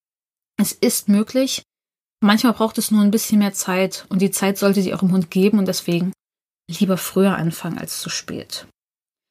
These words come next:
Das heißt, eine Box wäre super und dass der Hund in die Box auf Signal gehen kann und sich auch hinlegen kann, aufhalten kann. Und das ist sicherlich auch mal praktisch, wenn ihr auch diese Box mal schließen könnt. Klar, nicht für acht Stunden,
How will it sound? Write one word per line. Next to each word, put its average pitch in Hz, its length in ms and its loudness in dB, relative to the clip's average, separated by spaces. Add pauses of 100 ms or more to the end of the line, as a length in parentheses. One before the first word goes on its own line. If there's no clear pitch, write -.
(320)
Das - 100 -8
heißt, 247 200 2
eine 196 180 2
Box 226 280 0
wäre 269 220 4
super 233 400 2
und 208 140 2
dass 214 140 -2
der - 160 -6
Hund 185 140 -2
in 185 80 0
die 185 80 -2
Box 165 440 -6
auf 190 160 -6
Signal 170 440 -4
gehen 208 440 4
kann 220 280 2
und 190 120 0
sich 185 180 -4
auch - 80 -10
hinlegen 208 460 2
kann, 185 280 -4
aufhalten 196 520 -6
kann. 202 220 -2 (440)
Und 262 240 6
das 262 100 4
ist 226 120 -2
sicherlich 233 440 0
auch 208 100 -2
mal 214 140 4
praktisch, 208 460 -2
wenn 202 140 4
ihr 214 80 0
auch - 80 -10
diese 196 240 -2
Box 190 280 -6
mal 190 140 0
schließen 208 600 0
könnt. 262 560 -4 (1120)
Klar, 202 260 2
nicht 214 220 2
für 214 100 -2
acht - 220 -6
Stunden, 240 500 0